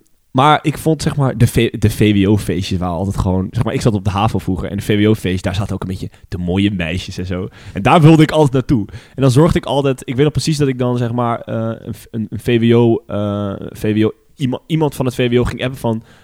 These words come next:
eh, "Yo," eh, want dan wist ik dat er een feestje was ergens in, eh, ergens in Purmerend. En dan appte ik gewoon van, "Yo, denk je dat ik, eh, denk je dat ik kan komen?"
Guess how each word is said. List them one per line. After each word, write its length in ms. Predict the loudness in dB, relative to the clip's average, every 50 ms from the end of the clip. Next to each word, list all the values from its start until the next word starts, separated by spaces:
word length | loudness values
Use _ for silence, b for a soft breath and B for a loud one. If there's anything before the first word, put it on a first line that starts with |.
| b b
eh, 180 | -6 -2 2 4
"Yo," 400 | 6 6 6 8 6 6 4 2
eh, 420 | 0 -2 -2 -2 -2 -2 -2 -2 -2
want 120 | 0 2
dan 80 | 4 4
wist 140 | 4 4
ik 60 | 4 2
dat 120 | 0 0
er 60 | 0
een 80 | 0 0
feestje 320 | 2 2 2 2 2 0
was 160 | -4 -6 -4
ergens 340 | -6 -6 -6 -6 -6 -6 -6
in, 180 | -6 -6 -4 -4
eh, 260 | -4 -4 -4 -6 -6 -8 -12 -18 _
ergens 280 | -12 -12 -10 -10 -12 -12
in 80 | -10
Purmerend. 400 | -8 -8 -8 -6 -8 -10 -12 -12 b b b b b b b
En 80 | -8 -6
dan 140 | -4 -4 -4
appte 220 | -4 -6 -4 -2 -4
ik 60 | -2
gewoon 180 | 0 0 0 2
van, 80 | 4
"Yo, 400 | 4 4 6 4 4 2 0 -2
denk 180 | 0 2 2 2
je 100 | 2 0
dat 120 | 0 0
ik, 140 | 0 -2 -2
eh, 80 | -4 -2 2
denk 200 | 2 2 2 2
je 60 | 2
dat 140 | 2 2 0
ik 100 | -2 -4 _
kan 220 | 2 2 2 4
komen?" 380 | 4 4 4 4 2 0 -6